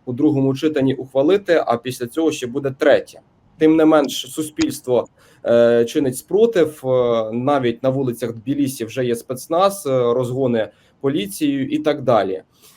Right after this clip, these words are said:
Як ви вважаєте, чи може це спричинити, е, зміну влади в першу чергу? Чи може це спричинити до перевороту ось такий от дисонанс, е,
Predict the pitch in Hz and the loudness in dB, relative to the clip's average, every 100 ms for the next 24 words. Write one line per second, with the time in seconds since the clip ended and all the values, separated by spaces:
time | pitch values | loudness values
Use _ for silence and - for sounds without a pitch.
0 | _ 165 185 190 185 180 165 156 135 175 | _ -2 0 0 -2 0 0 0 -4 -2
1 | 226 214 175 - 156 - 160 196 170 139 | 0 0 -4 -4 -8 -4 -2 -2 0 0
2 | 135 104 117 117 117 117 170 160 120 151 | 0 0 -2 -2 -4 -2 0 0 2 4
3 | 131 104 101 117 110 - - 113 101 98 | 4 2 -4 -4 -4 -6 -8 -6 -6 -10
4 | 104 135 175 151 139 120 - 147 147 151 | -8 -4 -2 -4 -8 -8 -6 -4 0 0
5 | 131 143 147 143 143 135 156 117 104 104 | 0 -2 0 0 2 4 4 2 -2 -6
6 | 104 - 113 - 123 117 117 131 135 156 | -6 -8 -12 -6 -4 -4 -6 -8 -4 0
7 | 165 190 196 - 120 113 110 110 | 2 0 -2 -4 -2 -2 -2 -4